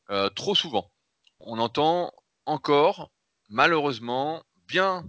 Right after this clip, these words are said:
trop souvent qu'il faut forcer le plus possible à chaque série, qu'il faut aller à l'échec. Euh, et pour moi, ça contraste beaucoup avec la notion d'objectif, dans le sens où,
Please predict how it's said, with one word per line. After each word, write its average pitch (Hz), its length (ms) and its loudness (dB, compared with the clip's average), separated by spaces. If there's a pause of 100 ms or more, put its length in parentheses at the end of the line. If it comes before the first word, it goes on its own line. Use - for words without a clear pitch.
trop 156 320 -6
souvent 151 520 -4
qu'il 117 200 -16
faut 165 240 -4
forcer 143 520 -4
le 107 140 0
plus 185 320 -10
possible 131 360 -6
à 95 60 2
chaque - 240 -2
série, 117 380 -6
qu'il - 160 -20
faut 90 160 -8
aller 147 180 0
à 151 60 2
l'échec. 110 500 -4 (560)
Euh, 90 300 -2 (100)
et 107 80 -8
pour 120 140 -8
moi, 170 340 4 (640)
ça 120 240 2
contraste 139 580 0
beaucoup 175 640 -4 (500)
avec 143 640 2 (160)
la 117 200 2
notion 143 340 -2
d'objectif, - 1200 -10 (140)
dans 135 120 0
le 131 60 0
sens 196 480 2
où, 156 220 -12